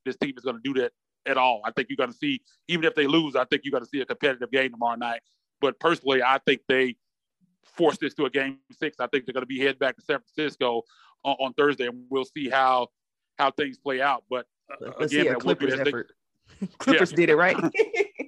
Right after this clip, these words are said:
Speaker 1: Yeah, just, just mailed in. But, um, a-,
Speaker 2: Mm-hmm.
Speaker 1: a-, as David said, man, you, you can get the show at Sport, at Ethos Grizzlies.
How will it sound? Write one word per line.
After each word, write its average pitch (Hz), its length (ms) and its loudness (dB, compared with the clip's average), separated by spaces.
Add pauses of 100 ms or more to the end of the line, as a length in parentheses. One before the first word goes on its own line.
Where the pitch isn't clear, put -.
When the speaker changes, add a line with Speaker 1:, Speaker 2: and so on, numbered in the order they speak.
Speaker 1:
Yeah, 175 240 4 (240)
just, 120 180 -16
just 131 160 -10
mailed 139 320 2
in. 143 220 4
But, 131 160 4
um, 127 340 0 (500)
a-, 147 40 0
Speaker 2:
Mm-hmm. 143 320 0
Speaker 1:
a-, - 20 0
as 139 60 -4
David 156 280 0
said, 139 280 -2
man, 135 200 -6
you, 151 260 -14 (100)
you 151 100 -10
can 135 140 -10
get 120 160 -2
the - 40 -20
show 143 300 4
at 143 140 2
Sport, 151 320 0 (360)
at 147 140 0 (100)
Ethos 151 360 -2
Grizzlies. 165 500 0